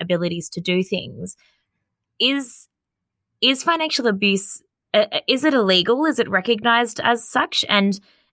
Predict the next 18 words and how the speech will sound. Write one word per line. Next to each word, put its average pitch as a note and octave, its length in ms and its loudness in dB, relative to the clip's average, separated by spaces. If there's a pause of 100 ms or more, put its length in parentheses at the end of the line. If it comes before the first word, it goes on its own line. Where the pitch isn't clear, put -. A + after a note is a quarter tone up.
(120)
what G#3+ 200 0
are C4 40 -4
the C4+ 100 -2
red G#3+ 240 2
flags? F#3 420 0
Like, F3+ 160 -2
what G3+ 180 0
are A3+ 40 -2
the G#3+ 180 -2
other F#3 280 2
things F3+ 360 -2
that F3 160 0
you F3+ 80 -6
should F3+ 220 -4
be F3 120 -2
looking F3 340 -4
out F3+ 240 -4
for? - 340 -14